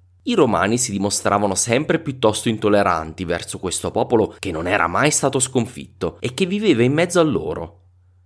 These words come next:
Un comandante romano, in seguito a fatti poco chiari,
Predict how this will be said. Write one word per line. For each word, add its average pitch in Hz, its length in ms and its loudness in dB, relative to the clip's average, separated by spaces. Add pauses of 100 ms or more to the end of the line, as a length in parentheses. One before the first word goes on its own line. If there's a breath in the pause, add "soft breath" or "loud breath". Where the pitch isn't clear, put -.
(140)
Un 269 160 -8
comandante 113 540 2
romano, 80 600 -2
in 87 180 -8
seguito 101 400 -2
a - 40 -6
fatti - 360 -2
poco 92 280 -2
chiari, 85 580 -6